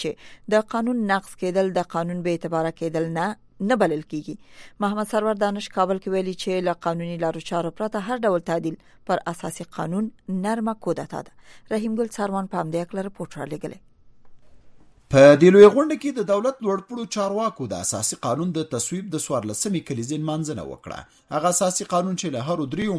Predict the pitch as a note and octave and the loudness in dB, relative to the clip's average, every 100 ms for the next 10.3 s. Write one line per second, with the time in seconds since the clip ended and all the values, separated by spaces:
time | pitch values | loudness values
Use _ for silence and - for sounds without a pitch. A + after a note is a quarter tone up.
0 | G#2 D2+ D2+ C2+ G1+ - _ - G2+ F3+ | -4 -6 -10 -14 -16 -20 _ -16 -4 0
1 | E3 F#2 C#2 - - F3 E3 B2+ F#2+ A2+ | 0 -2 -8 -10 -8 -4 -2 0 -2 -4
2 | E3+ D3+ C3+ - F#3+ E3+ E3 E3+ E3+ E3 | -4 -4 -4 -4 -4 -6 -4 -2 -4 -6
3 | _ _ - F2 G2 - G2+ F#2 F2+ - | _ _ -12 -8 -8 -6 -8 -8 -8 -6
4 | C#3 C3 F#3+ G3 F#3 G3+ F#3 B2 - E2+ | -6 -4 -4 -4 -4 -6 -4 -6 -6 -10
5 | C#2 D#2+ F#2+ - C3 C#3+ - G3+ A2 - | -10 -10 -10 -8 -8 -8 -10 -8 -8 -10
6 | A1 G1+ G1+ - _ _ D3+ F3+ G3 G3+ | -14 -14 -16 -20 _ _ 0 4 4 2
7 | G3 A3+ G#3+ G3+ G3+ G#3 G3+ G3 G#3+ G#3 | 0 -2 -2 -2 -2 -2 -2 -2 0 0
8 | A3 F#3+ G3+ F3+ F3+ G#3+ - E3 G#3+ G3+ | 0 0 0 0 -2 -2 -4 -4 -2 -4
9 | - F3 E3 E3+ G3 G3 F3 - D#3 - | -2 0 0 -2 -4 -4 -4 -4 -4 -6
10 | - E3+ F#3+ | -4 -2 -2